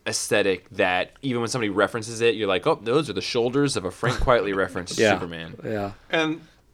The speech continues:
Speaker 3: so, Roman, I don't know if you caught this. I, I, I feel like this, so this is happening on Earth negative twenty-two, and I think that there are a lot of references to things in our, our favorite Batman stories, but,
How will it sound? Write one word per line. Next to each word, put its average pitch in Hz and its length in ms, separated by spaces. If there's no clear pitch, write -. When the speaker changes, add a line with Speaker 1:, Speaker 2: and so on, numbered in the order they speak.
Speaker 3:
so, 165 220
Roman, 160 340
I 147 80
don't 175 120
know 147 100
if - 100
you 139 120
caught 147 340
this. - 120
I, 175 240
I, 180 160
I 175 60
feel 208 220
like 202 200
this, 170 220
so - 160
this 175 200
is 202 80
happening 165 300
on 135 100
Earth 143 240
negative 139 340
twenty-two, 131 760
and 139 120
I 135 60
think 170 260
that 143 240
there 135 160
are 131 140
a 123 100
lot 127 580
of 120 720
references 139 760
to 120 720
things 139 320
in 127 80
our, 117 240
our 117 320
favorite 117 380
Batman 131 340
stories, 113 420
but, - 280